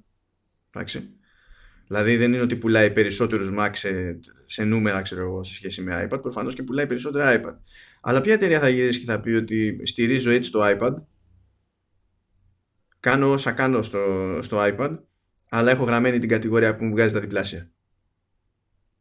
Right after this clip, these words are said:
Δηλαδή, το ζήτημα δεν είναι μόνο το τι λέγεται, το ζήτημα είναι να συνειδητοποιούμε και τι σημαίνουν.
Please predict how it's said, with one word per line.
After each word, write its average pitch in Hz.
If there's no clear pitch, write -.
Δηλαδή, 123
το 139
ζήτημα 151
δεν 160
είναι 190
μόνο 185
το -
τι 143
λέγεται, 113
το 110
ζήτημα 143
είναι 156
να 156
συνειδητοποιούμε 147
και 156
τι 156
σημαίνουν. 113